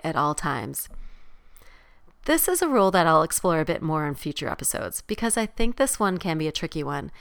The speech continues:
It's wonderful to have a strong work ethic. It's something I take pride in personally.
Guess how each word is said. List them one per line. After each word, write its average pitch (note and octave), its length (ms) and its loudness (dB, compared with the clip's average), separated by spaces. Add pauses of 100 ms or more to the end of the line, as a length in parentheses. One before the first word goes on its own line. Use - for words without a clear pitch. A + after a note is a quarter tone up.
(800)
It's A#3 180 -2
wonderful F#3+ 640 2
to E3+ 120 -2
have E3 180 -2
a D3+ 40 -4
strong D3+ 320 -2
work C#3+ 200 -8
ethic. - 500 -8 (180)
It's F#3 200 -4
something G#3 280 -2
I A3+ 80 0
take A#3+ 220 -6
pride E3+ 240 0
in C3+ 120 -6
personally. B2+ 480 -4